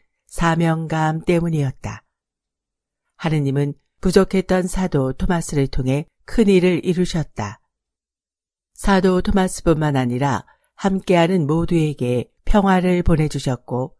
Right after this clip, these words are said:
생명력 넘치는 숨을 불어넣어 주셨다.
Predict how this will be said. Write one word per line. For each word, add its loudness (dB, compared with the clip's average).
생명력 2
넘치는 -2
숨을 0
불어넣어 2
주셨다. -8